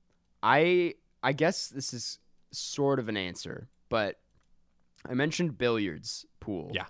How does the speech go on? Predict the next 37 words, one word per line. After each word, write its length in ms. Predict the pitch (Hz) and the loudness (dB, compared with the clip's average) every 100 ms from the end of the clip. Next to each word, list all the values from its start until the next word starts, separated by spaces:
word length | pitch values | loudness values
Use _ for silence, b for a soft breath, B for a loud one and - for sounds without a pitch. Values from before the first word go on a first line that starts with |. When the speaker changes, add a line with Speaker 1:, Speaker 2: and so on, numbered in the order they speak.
| 92 | -6
Speaker 1:
earlier. 520 | 90 82 - - - b b b b | -6 -6 -10 -12 -16 b b b b
Um, 540 | 107 98 90 87 87 - _ _ - | -2 0 -2 -4 -10 -14 _ _ -12
it, 100 | 139 - | -10 -10
and 260 | 107 113 123 | -8 -2 2
I 60 | |
went 240 | 135 151 156 | 2 0 -2
to 80 | |
the 60 | 139 | -2
bar 400 | 120 113 110 104 | 2 4 4 2
the 160 | 107 104 | 0 -2
other 140 | 101 | 0
night 320 | 92 87 85 _ | -2 -6 -8 _
and 160 | 104 95 | -8 -6
played 320 | - 104 92 | -2 -2 -2
pool 380 | - 90 87 87 | -6 -6 -6 -8
with, 200 | 101 - | -12 -10
like, 220 | 87 85 - | -8 -10 -12
strangers 840 | - 110 104 87 82 85 - - _ _ - | -4 -2 -2 -4 -8 -8 -12 -14 _ _ -4
for 280 | 107 95 92 | 0 0 -2
kind 220 | - 165 180 | -2 0 0
of 60 | |
the 80 | 147 | -2
first 300 | - 107 - | -4 -4 -4
time, 340 | 90 73 104 - b b b | -8 -10 -12 -20 b b b
which 160 | 110 113 | -10 -8
is 140 | 107 | -2
not, 240 | 131 131 - | 2 2 2
I've 120 | 120 | 2
always 220 | 127 160 | 4 4
been 140 | 147 135 | 2 -2
playing 260 | 143 123 | 0 0
it 100 | 113 | 0
with, 160 | 98 107 | -4 -6
like, 120 | 113 | -6
friends 240 | - 101 92 | -4 -4 -4
and 100 | 87 | -8
family. 440 | 90 82 - - | -8 -10 -12 -16